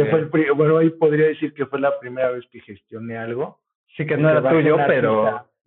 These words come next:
Speaker 1: pero
Speaker 2: Ujú.
Speaker 1: que sí ya hiciste esa movida, ¿no? Más
Speaker 2: Ujú.
Speaker 1: bien. Y, güey, qué chido que no tuviste así como esa pena, digamos, ¿no? De decir, "¿Cómo le voy a hablar a un artista, güey?". Y
Speaker 2: Claro.
Speaker 1: supongo que fue por redes sociales, el contacto.
Speaker 2: Sí, sí, no
Speaker 1: O no, ¿verdad?
Speaker 2: recuerdo.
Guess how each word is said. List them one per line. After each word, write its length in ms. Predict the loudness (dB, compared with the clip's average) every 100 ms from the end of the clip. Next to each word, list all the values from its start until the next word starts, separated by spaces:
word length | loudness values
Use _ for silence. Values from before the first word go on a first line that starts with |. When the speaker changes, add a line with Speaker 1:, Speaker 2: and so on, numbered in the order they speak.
| -4
Speaker 1:
pero 160 | -2 0
Speaker 2:
Ujú. 80 | -2
Speaker 1:
que 80 | -4
sí 160 | -2
ya 120 | -2
hiciste 380 | -2 -4 -4 -2
esa 180 | 0 0
movida, 600 | 0 2 2 2 2 0
¿no? 180 | 0 2
Más 180 | 4 4
Speaker 2:
Ujú. 80 | 2
Speaker 1:
bien. 240 | 0 -6 _ _ _ _
Y, 160 | -2 2
güey, 360 | 2 2 0 -2
qué 160 | -4
chido 320 | 0 2 2 2
que 140 | 0
no 160 | 0 0
tuviste 320 | 0 0 0
así 180 | 0 0
como 300 | 0 0 0
esa 600 | -2 0 0 0 -4 -12 -4
pena, 360 | -2 0 0 -2
digamos, 420 | -2 -2 -2 -2
¿no? 160 | 0 0
De 60 | 0
decir, 200 | -4 -4
"¿Cómo 200 | 0 2
le 60 | 4
voy 120 | 2
a 40 |
hablar 240 | 2 2 2
a 80 | 0
un 120 | -2
artista, 600 | -6 -10 -14 -6 -4 -2
güey?". 360 | -2 -6 -6 -12 -16 -8 -2
Y 40 |
Speaker 2:
Claro. 140 | 0
Speaker 1:
supongo 220 | 0 0 2
que 80 |
fue 180 | 0 0
por 140 | 0 2
redes 200 | 0 0
sociales, 420 | -2 0 2 4 4 2
el 60 |
contacto. 760 | 2 0 -2 -4 -6 -2 0 0
Speaker 2:
Sí, 420 | 2 2 2 2 -2
sí, 100 | -2 0 2 2 0
no 120 | 0 2 2
Speaker 1:
O 60 | 2
no, 200 | 2 2
¿verdad? 260 | 2 0 -2
Speaker 2:
recuerdo. 220 | -4 -8